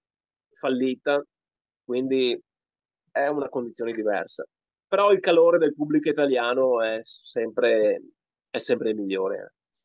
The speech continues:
anche se in Italia vige un po' la regola dell'amico, nel senso che ci è capitato tante volte. Ad esempio,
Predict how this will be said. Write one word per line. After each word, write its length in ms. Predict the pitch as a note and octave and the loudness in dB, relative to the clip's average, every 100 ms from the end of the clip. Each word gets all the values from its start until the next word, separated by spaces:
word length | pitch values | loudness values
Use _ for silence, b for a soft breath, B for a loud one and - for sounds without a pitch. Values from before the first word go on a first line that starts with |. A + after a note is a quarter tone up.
| _ | _
anche 360 | C#3 F3 F3+ G3+ | 0 0 2 0
se 140 | - | 2
in 100 | F3 | 4
Italia 520 | E3 - D3+ D#3 E3 | 2 2 2 4 2
vige 360 | C#3 C#3+ C#3+ D3 | 2 0 0 0
un 80 | D3 | 0
po' 180 | C3 C3+ | 2 2
la 120 | C3 | 2
regola 360 | A#2+ A#2+ B2+ | 2 2 0
dell'amico, 600 | A#2+ A2+ A2 G#2+ - G#2+ - _ _ _ | 0 -2 -6 -12 -14 -14 -14 _ _ _
nel 140 | A#2 | -10
senso 300 | A#2 B2 B2 | -8 -6 -6
che 400 | A#2+ B2 A#2 A2 - _ _ _ _ _ _ _ - | -2 2 4 2 -4 _ _ _ _ _ _ _ -8
ci 100 | - | -2
è 40 | |
capitato 400 | B2+ B2+ B2+ B2+ | -2 0 0 0
tante 300 | C3 C3+ C3+ | 2 0 2
volte. 500 | C3+ B2+ B2+ A#2+ B2 - _ _ _ | 4 6 6 4 -2 -2 _ _ _
Ad 160 | C#3 D3+ | -2 2
esempio, 360 | D#3 D3 E3+ | 2 2 0